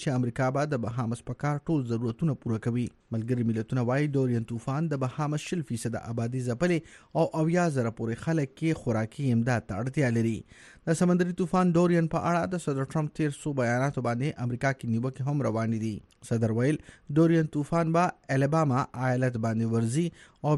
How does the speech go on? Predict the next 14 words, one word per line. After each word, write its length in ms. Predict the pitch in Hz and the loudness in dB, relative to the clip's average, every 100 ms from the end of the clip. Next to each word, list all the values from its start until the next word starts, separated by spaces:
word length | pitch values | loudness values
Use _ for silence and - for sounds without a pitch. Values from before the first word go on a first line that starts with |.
| 156 | 4
بیا 160 | 165 | 4
یې 160 | 165 147 | 4 4
بیان 320 | 143 160 175 143 | 4 4 2 0
ورکړ 340 | 120 131 160 - | 0 -2 -2 -4
چې 160 | 127 | -4
طوفان 400 | 127 120 143 120 120 | -4 -2 0 2 2
لاره 240 | 113 107 104 | 2 0 -2
بدله 260 | 107 110 - | -2 -2 -2
کړي. 220 | 113 104 64 - _ - | -2 -2 -6 -16 _ -4
په 80 | 113 113 | 0 2
ځان 200 | 113 113 | 4 2
روانو 320 | 113 120 120 113 | 2 2 2 2
نیوکو 280 | 113 120 120 | 2 0 -4
په 60 | 113 | -4